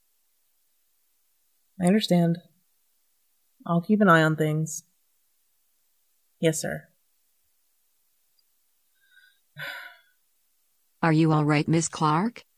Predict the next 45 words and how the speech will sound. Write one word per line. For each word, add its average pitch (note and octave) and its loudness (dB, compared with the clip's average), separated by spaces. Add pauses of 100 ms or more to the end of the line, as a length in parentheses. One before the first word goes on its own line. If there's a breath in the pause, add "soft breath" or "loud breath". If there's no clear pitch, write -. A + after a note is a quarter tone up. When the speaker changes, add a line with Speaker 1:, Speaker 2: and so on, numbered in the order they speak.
(220)
Speaker 1:
Uh, F3+ -2 (340 loud breath)
Gilbert, B3 2 (1040)
I A3+ -4
thought C#4+ 2
we C4 0
told A#3+ -4
you A3 4
not F#3+ 4
to F3+ -2
start F3+ 0
recording F3+ 2
until D#3+ 0
told D#3+ 0
to D#3 -2
do D#3 2
so. A#2 -2 (440)
Speaker 2:
You E3+ 4
walked E3 0
in D#3+ 2
and D3 0
said D#3 -2
my C#3 0
name, D3 0
Miss D#3 0
Clark, C3+ -2 (160)
before D#3 0
your C#3+ 0
phone D3 0
rang. C3 -2 (380)
Forgive F#3+ 0
me, C3+ 0 (240)
but F3+ 0
I E3+ 2
am E3 2
used G3 0
to D#3+ 0
the C#3 0
next C#3+ -2
words E3 0
following D3+ 0
my C#3 0
name D3+ 2
being D3 0
"start D3 -2
recording." C3 -4